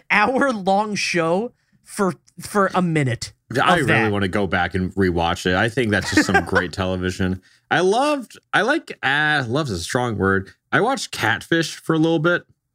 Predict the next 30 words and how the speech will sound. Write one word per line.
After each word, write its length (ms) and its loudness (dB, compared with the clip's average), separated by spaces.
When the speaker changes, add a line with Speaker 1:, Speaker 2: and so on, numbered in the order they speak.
Speaker 1:
Sure. 460 -4
Yep. 240 2
Speaker 2:
And 220 -4
that's 260 0
one 180 0
of 60 -2
the 80 4
shows 480 0
where 100 4
you're 80 2
like, 200 0
"This 240 0
is 80 2
a 100 2
fun 300 -2
concept." 640 -2
And 100 0
then 120 2
you 100 4
watch, 280 0
like, 200 -2
a 60 -2
season, 400 2
you're 180 2
like, 300 0
every 360 2
episode 440 -2
was 200 2
the 80 -6
same. 480 0